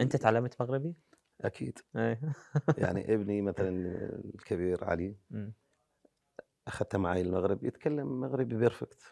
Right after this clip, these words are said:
Speaker 2: ولا غلطة.
Speaker 1: الكبير شنو اللي بالعراق؟
Speaker 2: إيه.
Speaker 1: شلون تعلم هذا؟
Speaker 2: أخذته معي ال-، المغرب، يعني
Speaker 1: آه.
Speaker 2: مقيم في، كذلك في المغرب.
Speaker 1: من هناك تعلم.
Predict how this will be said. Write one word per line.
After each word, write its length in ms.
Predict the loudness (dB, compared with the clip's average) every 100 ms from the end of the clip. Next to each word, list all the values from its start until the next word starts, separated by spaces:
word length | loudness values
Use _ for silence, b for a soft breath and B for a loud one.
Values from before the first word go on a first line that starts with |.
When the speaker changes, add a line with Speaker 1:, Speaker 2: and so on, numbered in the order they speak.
| -10
Speaker 2:
ولا 320 | -2 2 4
غلطة. 320 | 4 0 -4 -18 _ _ _ _ _ -16
Speaker 1:
الكبير 260 | 0 4 4
شنو 180 | 2 2
اللي 180 | 2
بالعراق؟ 520 | 4 4 4 2 -2 -10 _ 2
Speaker 2:
إيه. 220 | 2 2 _ _ -10
Speaker 1:
شلون 240 | -4 2 2
تعلم 300 | 2 0 -2
هذا؟ 220 | -4 -6 -10 _ _ -12
Speaker 2:
أخذته 340 | -2 0 4
معي 260 | 4 6 4
ال-، 280 | 4 4 4
المغرب، 500 | 6 8 8 6 4
يعني 140 | 2
Speaker 1:
آه. 160 | 4 4
Speaker 2:
مقيم 200 | 4 4
في، 180 | -2
كذلك 360 | 0 2 4 2
في 80 | -2
المغرب. 220 | 0 2
Speaker 1:
من 60 | 2
هناك 160 | 0
تعلم. 340 | -2 -4 -4